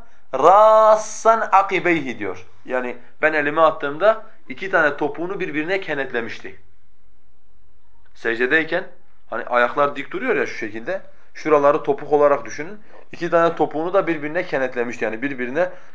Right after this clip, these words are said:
yapıştırmıştı diye Ayşe annemizden bir rivayet var. Bazı alimler diyorlar, velev bu olmamış olsaydı bile, yani bu lafız olmasaydı bile, "Ben elimi attım,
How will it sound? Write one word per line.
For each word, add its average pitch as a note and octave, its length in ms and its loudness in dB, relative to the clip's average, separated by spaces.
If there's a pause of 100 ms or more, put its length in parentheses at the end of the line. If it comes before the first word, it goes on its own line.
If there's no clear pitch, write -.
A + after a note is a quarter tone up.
yapıştırmıştı B2+ 760 2
diye F3+ 180 -4 (320)
Ayşe C3 280 4
annemizden C#3 480 -4
bir D3+ 100 -6
rivayet C3 340 0
var. G2+ 200 -8
Bazı G3 260 8
alimler E3+ 400 4
diyorlar, F#3+ 360 2
velev F#3 360 4
bu F3 200 4
olmamış F#3 360 4
olsaydı A2 420 -2
bile, F#3+ 200 -6 (920)
yani C3 260 0
bu D3 120 -2
lafız D3 260 2
olmasaydı C#3+ 580 -2
bile, G3 240 -2 (440)
"Ben F#3+ 160 8
elimi E3+ 340 2
attım, F3+ 500 2